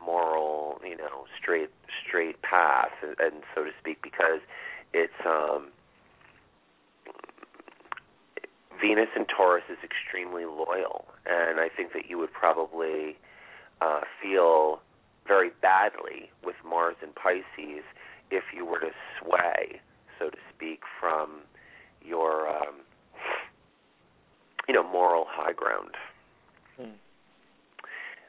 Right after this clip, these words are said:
Speaker 1: Anyway, it's good to talk to
Speaker 2: Cool.
Speaker 1: you, Jay. I really enjoy talking to you. I do
Speaker 2: Good.
Speaker 1: have, um, some other people in the, uh,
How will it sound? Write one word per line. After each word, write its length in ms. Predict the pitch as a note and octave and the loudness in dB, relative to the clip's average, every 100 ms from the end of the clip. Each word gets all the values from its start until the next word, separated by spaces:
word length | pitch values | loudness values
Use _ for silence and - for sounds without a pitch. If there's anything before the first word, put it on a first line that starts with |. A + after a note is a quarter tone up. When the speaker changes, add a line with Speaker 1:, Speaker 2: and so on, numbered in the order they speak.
| - - - - | -20 -18 -10 -6
Speaker 1:
Anyway, 320 | E2+ - - G2 - - _ _ _ - | -6 -4 -6 -8 -20 -20 _ _ _ -2
it's 140 | - - | 0 2
good 120 | - | 0
to 60 | C#3+ | 2
talk 300 | - A2+ - | 2 2 2
to 60 | |
Speaker 2:
Cool. 100 | - G#3+ | -4 -4
Speaker 1:
you, 40 | - | -2
Jay. 260 | D#2+ D#2+ | 0 0
I 20 | |
really 420 | F2 F2 F2 F2 F2 | -2 -4 -6 -6 -10
enjoy 360 | F2 E2+ E2 | -10 -4 -4
talking 440 | - E2 D#2+ - D#2 - | -2 -2 -2 -8 -16 -10
to 60 | |
you. 260 | D#2 D#2+ G2+ - - - - - F2 | -4 -4 -4 -12 -20 -20 -20 -4 2
I 240 | F2 E2+ - | 4 2 -2
do 120 | G2 | -6
Speaker 2:
Good. 40 | G2+ | 4
Speaker 1:
have, 280 | F#2 E2+ E2 E2+ | 8 8 6 2
um, 280 | E2+ E2 - | 2 0 -4
some 100 | F#2+ | 0
other 180 | F#2+ F2+ | 0 0
people 460 | - G#2 F#2+ F2 E2+ | -4 -8 -2 -2 -2
in 160 | E2 | -4
the, 220 | E2 D#2+ D#2+ | -10 -6 -2
uh, 220 | D#2 | -2